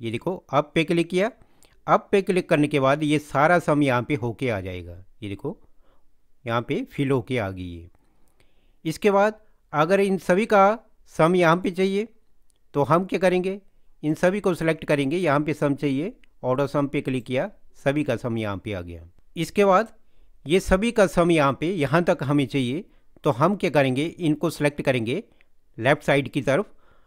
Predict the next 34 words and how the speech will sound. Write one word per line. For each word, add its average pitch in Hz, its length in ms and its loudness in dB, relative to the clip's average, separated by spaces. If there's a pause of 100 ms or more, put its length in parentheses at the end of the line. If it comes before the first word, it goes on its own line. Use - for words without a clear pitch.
(160)
लेफ्ट 131 300 0
साइड 170 280 2
की 180 100 -2
तरफ 160 260 0
यहाँ 151 220 4
तक 147 200 -2
सिलेक्ट 143 320 -4
करेंगे। 120 380 -2 (500)
इसके 175 320 2
बाद 180 300 4 (300)
हमने 151 280 4
यहाँ 170 300 2
तक 180 220 -2
सम 143 200 0
चाहिए, 143 400 -2 (400)
तो 156 100 0
हम 160 220 2
यहाँ 151 200 4
पे 156 140 0
फिल 170 220 -2
पे 156 140 -4
जाएंगे। 117 400 -2 (200)
फिल 175 200 -2
पे 156 120 -4
जाने 123 220 -2
के 123 140 -2
बाद 139 260 0 (380)
यहाँ 127 240 0
पे 165 240 -2
लेफ्ट 139 340 -2
पे 127 160 0
जाएंगे। 110 420 -4 (300)
ये 117 80 -6
देखो, 131 320 -6